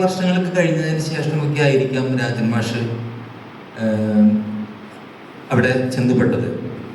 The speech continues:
അപ്പം എന്തായാലും ആ പുസ്തക പ്രകാശ-, ആ പുസ്തകത്തിൻ്റെ ഒരു മാഹാത്മ്യം,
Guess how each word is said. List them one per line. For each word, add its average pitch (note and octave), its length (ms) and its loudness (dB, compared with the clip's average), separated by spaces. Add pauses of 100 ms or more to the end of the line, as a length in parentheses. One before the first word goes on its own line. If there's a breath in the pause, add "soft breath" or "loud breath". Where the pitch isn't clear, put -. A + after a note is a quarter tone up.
(140)
അപ്പം D3 160 2
എന്തായാലും F#3 440 2
ആ - 20 -2 (100)
പുസ്തക F3 320 2 (140)
പ്രകാശ-, E3 400 0 (100)
ആ - 20 2 (120)
പുസ്തകത്തിൻ്റെ D#3+ 760 0
ഒരു E3 100 2 (100)
മാഹാത്മ്യം, C#3 800 2